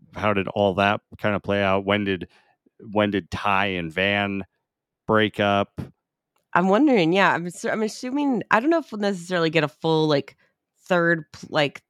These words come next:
Speaker 2: time frame as another plot line, but I do think, like, eventually we'll be seeing a lot more
Speaker 1: Like
Speaker 2: of that.
Speaker 1: fla-,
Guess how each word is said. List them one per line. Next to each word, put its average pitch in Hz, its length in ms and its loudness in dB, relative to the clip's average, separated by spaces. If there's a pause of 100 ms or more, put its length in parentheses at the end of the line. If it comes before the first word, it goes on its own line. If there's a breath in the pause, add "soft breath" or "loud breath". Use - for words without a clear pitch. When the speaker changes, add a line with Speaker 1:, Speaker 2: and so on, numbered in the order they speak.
(140)
Speaker 2:
time 160 480 2
frame 160 540 0
as 143 240 -2
another 147 260 2
plot 147 320 2
line, 165 260 2
but 160 200 -2
I 160 80 2
do 160 280 -4
think, 160 360 -4
like, 151 160 -2
eventually 143 480 0
we'll 147 160 -2
be 139 160 -4
seeing 139 360 -2
a 127 80 -4
lot 127 220 2
more 113 200 -2
Speaker 1:
Like 76 120 -2
Speaker 2:
of - 80 -20
that. 69 140 -6
Speaker 1:
fla-, 92 300 -2